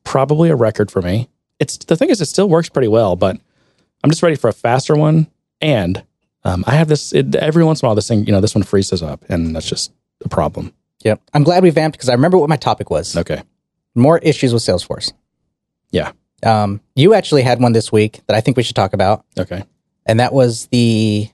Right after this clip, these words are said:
Speaker 2: um, unique constraint.
Speaker 1: Yeah. What the hell was that? This is
Speaker 2: Were you able to replicate that or at least, uh,
Speaker 1: I haven't
Speaker 2: log a
Speaker 1: tried
Speaker 2: case?
Speaker 1: to, no, I, I need to put together a, a really simple, uh, test case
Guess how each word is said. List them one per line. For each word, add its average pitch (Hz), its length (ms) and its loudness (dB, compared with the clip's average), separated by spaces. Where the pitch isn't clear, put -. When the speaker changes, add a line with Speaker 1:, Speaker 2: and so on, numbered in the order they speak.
Speaker 2:
um, 107 500 0
unique 131 280 2
constraint. - 500 -2
Speaker 1:
Yeah. 202 680 2
What 247 160 -2
the 277 120 0
hell 185 360 2
was 165 220 0
that? 117 500 -4
This - 100 -6
is 202 180 -4
Speaker 2:
Were 139 100 4
you 151 100 4
able 165 140 4
to 139 120 -2
replicate 147 460 0
that 151 180 4
or 131 60 6
at 113 80 4
least, 123 260 0
uh, 107 260 4
Speaker 1:
I 147 60 -2
haven't 165 100 2
Speaker 2:
log 117 100 0
a - 40 2
Speaker 1:
tried 143 200 4
Speaker 2:
case? 131 140 -4
Speaker 1:
to, 127 60 -4
no, 131 340 2
I, 123 140 0
I 123 140 0
need 139 160 2
to 135 80 2
put - 180 -2
together 117 420 4
a, 107 160 0
a 110 40 0
really 113 260 2
simple, 123 600 0
uh, 98 200 0
test - 300 -4
case - 420 -2